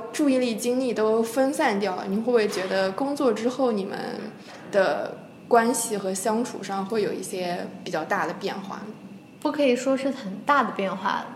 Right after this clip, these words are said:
Speaker 2: 大，应该说会有细小的变化吧，会有一些。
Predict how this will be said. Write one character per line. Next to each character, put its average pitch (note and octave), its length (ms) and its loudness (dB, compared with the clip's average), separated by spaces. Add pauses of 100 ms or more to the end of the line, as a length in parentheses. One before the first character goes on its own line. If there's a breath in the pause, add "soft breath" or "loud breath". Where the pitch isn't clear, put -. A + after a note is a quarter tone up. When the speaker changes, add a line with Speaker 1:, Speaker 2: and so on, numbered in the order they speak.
(200)
Speaker 2:
大， D4 260 4
应 B3+ 180 6
该 C4 240 4
说 B3 380 4
会 A#3+ 220 2
有 F3+ 420 -2
细 A#3 320 -2
小 - 200 -6
的 A#2 80 -8 (100)
变 - 160 -6
化 - 80 -8
吧， G#3+ 260 -12 (960 loud breath)
会 A3 160 0
有 - 200 -6
一 - 80 -12
些。 - 320 -8